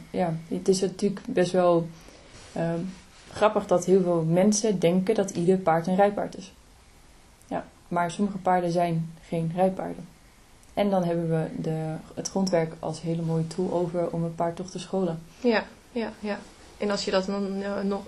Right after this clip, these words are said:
Speaker 2: en dat je het leuk vindt, dan kan je
Speaker 1: Ja.
Speaker 2: dat in ieder geval met je paard, eh,
Speaker 1: Ja,
Speaker 2: gewoon
Speaker 1: ja,
Speaker 2: doen.
Speaker 1: zeker. En er zijn heel veel mensen, en dat herken ik heel goed, want ook vroeger, vroeger had ik dat natuurlijk zelf ook.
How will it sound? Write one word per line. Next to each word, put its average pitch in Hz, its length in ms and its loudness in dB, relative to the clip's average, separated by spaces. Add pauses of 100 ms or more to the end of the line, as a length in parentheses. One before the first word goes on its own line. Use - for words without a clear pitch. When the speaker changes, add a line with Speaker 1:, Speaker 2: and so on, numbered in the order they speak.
(100)
Speaker 2:
en 190 420 0
dat 190 180 -4
je - 60 -2
het 185 80 -4
leuk 208 240 2
vindt, 247 360 0
dan 208 260 0
kan 208 120 0
je 202 60 6
Speaker 1:
Ja. 220 80 10
Speaker 2:
dat 220 100 2
in 226 60 4
ieder 208 120 4
geval 208 160 -4
met 208 80 -4
je 196 80 -4
paard, 190 460 -6
eh, 202 160 -6
Speaker 1:
Ja, 214 160 6
Speaker 2:
gewoon 196 160 4
Speaker 1:
ja, 196 60 4
Speaker 2:
doen. 208 80 6
Speaker 1:
zeker. 185 280 2
En 185 60 2
er 190 80 2
zijn 214 140 4
heel 220 160 6
veel 220 100 0
mensen, 202 380 4
en 185 160 0
dat 165 100 -4
herken 165 260 0
ik 170 120 -4
heel 170 120 0
goed, 185 260 -4
want 165 160 -6
ook 160 80 -8
vroeger, 185 320 -4 (160)
vroeger - 400 -2 (320)
had 190 200 2
ik - 140 -4
dat 185 180 2
natuurlijk 240 380 2
zelf 175 280 2
ook. 254 200 6